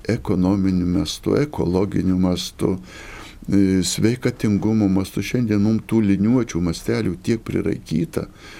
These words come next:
kad viską reikia matuoti kuo nors, bet tik tame, kad nebūtų Dievo. Todėl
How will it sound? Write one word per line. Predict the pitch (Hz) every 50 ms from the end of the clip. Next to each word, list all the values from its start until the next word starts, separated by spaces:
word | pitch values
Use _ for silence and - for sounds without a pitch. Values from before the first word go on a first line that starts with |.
| - - - - - - -
kad | - 104 98 - - -
viską | 78 90 135 131 - - - 104 101
reikia | 110 120 127 - - 92
matuoti | 95 95 92 92 - - - 110 110 - - - -
kuo | - 113 117 110 104
nors, | 101 101 107 123 143 151 156 151 - - - - - - - - -
bet | - - 85 82 - - -
tik | - - - - - -
tame, | - 80 82 92 107
kad | - - 80 - -
nebūtų | 65 69 78 95 104 101 101 - 98 85
Dievo. | - - 101 107 104 92 - - - - - - - - - - - - - - - - - - - - - - - - - - - -
Todėl | 92 101 95 90 101 104 107 107 98 80